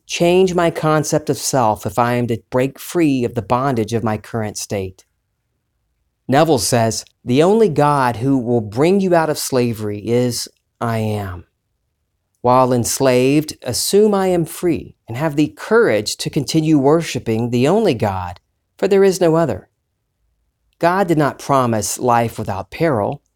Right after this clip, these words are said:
because you are capable of falling back into former states of consciousness. Thinking you may have made a mistake, you can again bow before man-made icons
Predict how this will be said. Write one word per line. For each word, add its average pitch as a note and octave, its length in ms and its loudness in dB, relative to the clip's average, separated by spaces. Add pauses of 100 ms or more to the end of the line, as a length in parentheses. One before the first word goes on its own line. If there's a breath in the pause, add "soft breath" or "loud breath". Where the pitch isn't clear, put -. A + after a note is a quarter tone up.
(360)
because D3+ 280 2
you E3+ 100 4
are D#3+ 80 4
capable D#3 580 0
of G#2+ 80 -2
falling D3+ 460 2
back B2 300 0
into C#3+ 200 -2
former B2+ 420 0
states A#2 340 -4
of - 80 -10
consciousness. - 800 -10 (920)
Thinking E3+ 360 2
you D3 140 4
may C#3 220 4
have C3 120 2
made B2+ 200 2
a B2+ 60 2
mistake, D#3 560 0
you B2+ 100 -2
can A#2 140 -2
again B2+ 400 0
bow A#2 340 2
before B2+ 380 2
man-made B2+ 540 0
icons G#2 760 -4